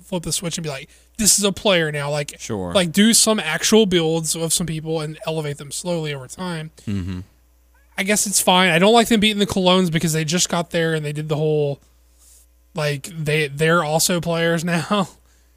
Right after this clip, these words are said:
Speaker 2: Yeah.
Speaker 1: Except, except that they didn't, like, say, "Well, they're not, like, contenders." They're just like, "Oh, we're here and, like, we're pissed off and we're gonna make, make our
Speaker 2: Hmm.
Speaker 1: presence felt," or whatever. But I don't like that they beat the Colognes, although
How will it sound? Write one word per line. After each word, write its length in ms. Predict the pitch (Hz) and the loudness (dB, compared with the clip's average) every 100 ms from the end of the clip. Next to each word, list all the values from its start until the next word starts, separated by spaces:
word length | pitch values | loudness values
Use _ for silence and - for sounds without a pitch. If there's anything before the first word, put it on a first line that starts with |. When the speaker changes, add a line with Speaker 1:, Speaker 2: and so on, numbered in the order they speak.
| _ _ _ _ _ _ _ - | _ _ _ _ _ _ _ -6
Speaker 2:
Yeah. 260 | 127 120 110 | -2 -2 0
Speaker 1:
Except, 360 | 185 233 220 | 2 4 4
except 280 | 190 - 214 | 2 2 2
that 120 | 208 185 | 2 4
they 140 | 190 | 4
didn't, 400 | 185 185 180 160 | 4 2 -2 -4
like, 220 | 156 156 | -2 -2
say, 260 | - 180 170 | 0 2 2
"Well, 160 | 156 160 | 0 -2
they're 180 | 160 160 | 0 0
not, 260 | 156 151 | -2 -4
like, 160 | 147 143 | -4 -8
contenders." 540 | - 143 175 160 139 139 | -10 -8 -6 -4 -6 -6
They're 100 | 156 | -4
just 160 | 143 | -2
like, 200 | 160 147 | -4 -2
"Oh, 120 | 165 | -2
we're 160 | 160 151 | -2 -4
here 300 | 156 160 160 | -2 -2 -2
and, 540 | 147 147 147 143 - - _ _ _ - | -4 -6 -6 -10 -16 -20 _ _ _ -12
like, 220 | 151 135 | -10 -8
we're 80 | 147 | -6
pissed 300 | - 156 - | -4 -4 -2
off 300 | 151 147 156 | -4 -4 -6
and 180 | 139 143 | -10 -10
we're 100 | 147 | -8
gonna 160 | 147 | -8
make, 200 | 135 135 - _ _ _ | -8 -12 -14 _ _ _
make 240 | 175 151 151 | -6 -4 -2
our 260 | 143 139 | -2 -2
Speaker 2:
Hmm. 60 | - - | -6 -2
Speaker 1:
presence 380 | 170 151 139 - | -2 -2 -4 -6
felt," 420 | - 139 - - _ | -4 -8 -10 -20 _
or 100 | 175 | -8
whatever. 440 | 151 147 139 127 131 _ _ _ _ _ | -4 -4 -6 -8 -16 _ _ _ _ _
But 100 | - | 0
I 40 | 180 | 2
don't 120 | 214 | 4
like 160 | 208 202 | 2 2
that 80 | |
they 100 | 190 | 0
beat 160 | 180 185 | 0 -2
the 60 | 175 | -4
Colognes, 480 | - 160 156 160 151 | -4 -4 -2 -4 -4
although 540 | 156 165 160 156 | -2 0 0 0